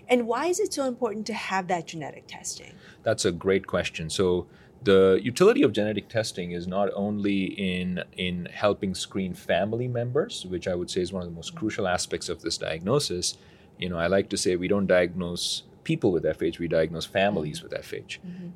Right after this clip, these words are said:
Speaker 2: And so genetic testing helps us, you know, make those diagnoses proactively. Also, there's work showing that even at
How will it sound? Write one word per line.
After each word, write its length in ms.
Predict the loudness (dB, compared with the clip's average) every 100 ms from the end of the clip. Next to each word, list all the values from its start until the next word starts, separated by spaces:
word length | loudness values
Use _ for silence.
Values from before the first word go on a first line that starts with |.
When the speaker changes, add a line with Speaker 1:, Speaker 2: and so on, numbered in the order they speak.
| -6
Speaker 2:
And 300 | -4 -4 -2
so 220 | 0 0
genetic 340 | 2 0 0
testing 580 | 0 -2 0 -4 -4 -6
helps 440 | -4 0 0 -2 -6
us, 260 | -6 -6
you 60 | -8
know, 60 | -6 -4
make 120 | -2
those 160 | -4 -2
diagnoses 560 | -4 -4 -6 -6 -8
proactively. 600 | -4 2 2 2 -6 -12 -16 -20 -20 -2
Also, 340 | 2 4 4 6
there's 360 | 6 4 -2 -6
work 240 | 0 0 0
showing 420 | 2 2 2 4
that 320 | 4 4 2 -8 -20 -20 -20 -4
even 300 | -2 0 0
at 240 | 2 4